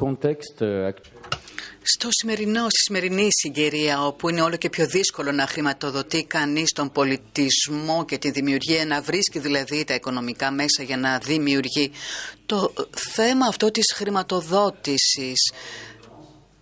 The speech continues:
Speaker 2: σε αυτές τις, ε, residence κατοικίες πρέπει να είναι περίπλοκο. Πώς το αντιμετωπίσατε εσείς; Στην περίπτωση του Novi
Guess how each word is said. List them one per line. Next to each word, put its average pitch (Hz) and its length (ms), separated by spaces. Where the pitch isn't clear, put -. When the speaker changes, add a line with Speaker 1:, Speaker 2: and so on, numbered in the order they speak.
Speaker 2:
σε - 200
αυτές 151 340
τις, 156 640
ε, 139 540
residence 160 580
κατοικίες 147 480
πρέπει 233 220
να 285 60
είναι 302 220
περίπλοκο. 143 1120
Πώς 294 180
το 330 100
αντιμετωπίσατε 160 800
εσείς; 139 220
Στην 147 120
περίπτωση 180 260
του 180 200
Novi 180 140